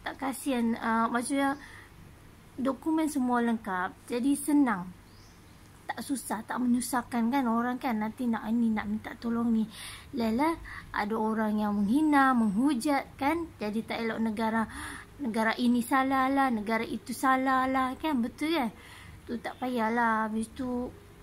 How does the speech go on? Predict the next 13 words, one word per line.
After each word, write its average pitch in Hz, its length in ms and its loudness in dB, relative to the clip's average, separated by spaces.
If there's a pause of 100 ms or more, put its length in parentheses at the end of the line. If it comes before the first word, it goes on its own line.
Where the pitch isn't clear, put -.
(200)
kalau 214 240 -2
boleh, 214 720 -2
kalau 208 400 -2
boleh. 208 720 -2 (840)
Kalau 214 380 -4
nak 208 240 -4
kerja, 262 400 -4
kerja 202 400 -4
dulu. 208 640 -4
Lepas - 560 -12
tu 240 160 -6
kalau 269 720 0
nak - 160 -6